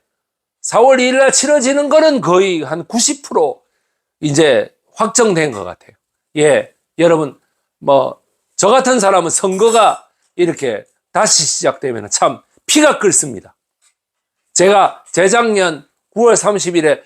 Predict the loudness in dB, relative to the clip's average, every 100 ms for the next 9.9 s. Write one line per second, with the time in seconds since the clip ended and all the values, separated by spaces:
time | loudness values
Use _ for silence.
0 | _ -2 0 2 0 2 2 2 2 4
1 | 4 2 2 0 0 0 0 -2 _ _
2 | -2 0 2 0 0 -4 -4 -8 -6 -4
3 | -4 -2 -6 -6 -4 -2 0 0 0 0
4 | -2 -6 -6 -4 -2 -2 -6 -20 -4 -2
5 | 0 -2 -2 -4 -8 -12 -10 -12 -18 -20
6 | _ -20 -2 0 4 4 4 0 -4 -6
7 | -4 -4 -2 -4 -2 -4 -6 -8 -2 -2
8 | -2 -8 -4 -2 -2 -4 -2 -2 -4 -20
9 | _ -2 0 2 2 2 2 0